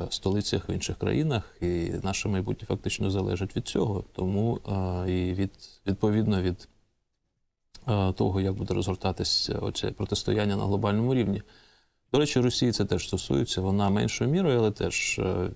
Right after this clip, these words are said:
багато чому залежить від цієї загальної динаміки. Саміт, е, Джі двадцять, ну, те, що там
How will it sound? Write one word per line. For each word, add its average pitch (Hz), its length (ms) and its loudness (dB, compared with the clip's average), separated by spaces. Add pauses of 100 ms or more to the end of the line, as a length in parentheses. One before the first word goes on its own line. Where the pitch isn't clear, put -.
(220)
багато 101 380 0
чому 98 300 0
залежить 95 460 0
від - 140 -4
цієї - 400 -4 (640)
загальної 95 420 4
динаміки. 95 520 0
Саміт, 170 560 2
е, 117 180 4
Джі 135 200 2
двадцять, 139 460 2
ну, 147 180 2
те, 147 200 2
що 135 160 0
там 131 340 2